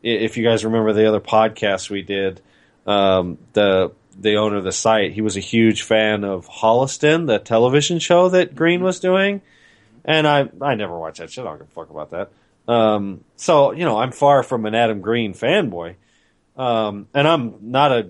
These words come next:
genre guy, but I appreciate, I think, what he tried to do, he did relatively successfully,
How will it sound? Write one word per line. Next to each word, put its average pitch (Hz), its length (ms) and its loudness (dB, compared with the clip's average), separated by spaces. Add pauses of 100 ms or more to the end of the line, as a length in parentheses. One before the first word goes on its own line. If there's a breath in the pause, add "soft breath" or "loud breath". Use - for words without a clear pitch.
genre 123 680 0
guy, 135 540 0 (360)
but 320 140 4
I 294 100 4
appreciate, 262 920 -6
I 196 120 -10
think, 226 540 -12 (720)
what 214 160 -2
he 208 100 -6
tried 214 600 0
to 190 100 -16
do, 156 300 -8
he 143 280 -8
did 156 280 -12 (760)
relatively 175 680 -6
successfully, 135 960 -6